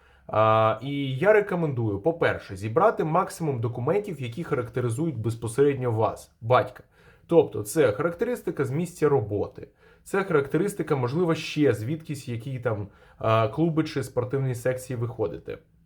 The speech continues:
Е, характеристика від знайомих, родичів, а, батьків, е, письмова характеристика, звісно. А, довідка про несуди-, несудимість, сертифікат від нарколога про те, що ви не є наркоманом, алкоголіком.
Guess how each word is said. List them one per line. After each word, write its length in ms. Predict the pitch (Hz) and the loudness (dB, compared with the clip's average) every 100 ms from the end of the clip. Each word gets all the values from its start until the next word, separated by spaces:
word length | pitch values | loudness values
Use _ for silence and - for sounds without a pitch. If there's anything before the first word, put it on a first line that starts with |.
| _ _ _ _ - - | _ _ _ _ -16 -2
Е, 240 | 113 110 | 2 2
характеристика 720 | - 127 - 156 208 208 180 147 | 2 0 2 0 0 -2 -2 -2
від 160 | 139 | -2
знайомих, 640 | 117 120 117 156 160 151 | 0 2 4 4 2 -2
родичів, 680 | 117 117 135 139 - 143 147 _ _ _ | -2 2 2 0 -4 -8 -8 _ _ _
а, 340 | - 104 101 98 | -2 2 2 2
батьків, 640 | 127 139 - 101 95 - - - | 2 0 -8 -12 -12 -16 -14 -10
е, 40 | 98 95 98 98 98 95 - - | -6 -2 0 0 0 0 -2 -4
письмова 400 | 143 - 110 95 | -6 0 0 0
характеристика, 720 | - 98 - 110 101 104 110 | -4 -8 -4 -4 -4 -6 -6
звісно. 440 | 107 101 98 - - _ - - _ _ | -6 -6 -8 -12 -14 _ -20 -20 _ _
А, 240 | 113 110 | 0 2
довідка 460 | 110 160 208 208 175 | 4 4 4 2 0
про 160 | 160 165 | 2 2
несуди-, 580 | 165 165 117 113 113 | 0 -2 -2 -2 -2
несудимість, 960 | 117 135 160 160 113 113 113 107 151 - | -4 0 0 -2 -4 -2 -2 -2 -6 -10
сертифікат 880 | - 160 151 147 160 151 170 - 113 | -4 -4 -4 -8 -8 2 2 2 -6
від 180 | 117 120 | -4 -2
нарколога 600 | 123 - 101 104 113 139 | -2 -2 -4 -2 -4 -4
про 140 | 151 | -4
те, 160 | - 151 | -4 -6
що 200 | - 143 | -6 -6
ви 120 | 147 | -4
не 120 | 147 | -4
є 160 | 147 143 | -2 -2
наркоманом, 600 | 139 139 139 135 135 135 | -2 -2 -2 0 0 -2
алкоголіком. 640 | 131 135 139 135 - 131 | -2 2 2 2 -2 -6